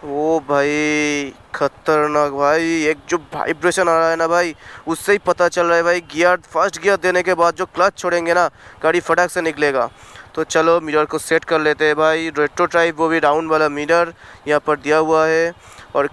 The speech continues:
clutch भाई थोड़ा बहुत steep side पर है, क्योंकि भाई ये bike ना बिल्कुल भी नया bike है।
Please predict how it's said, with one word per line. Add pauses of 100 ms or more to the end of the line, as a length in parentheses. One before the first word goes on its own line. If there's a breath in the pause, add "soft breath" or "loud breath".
clutch
भाई
थोड़ा
बहुत
steep
side
पर
है,
क्योंकि
भाई
ये
bike
ना (100)
बिल्कुल
भी
नया
bike
है।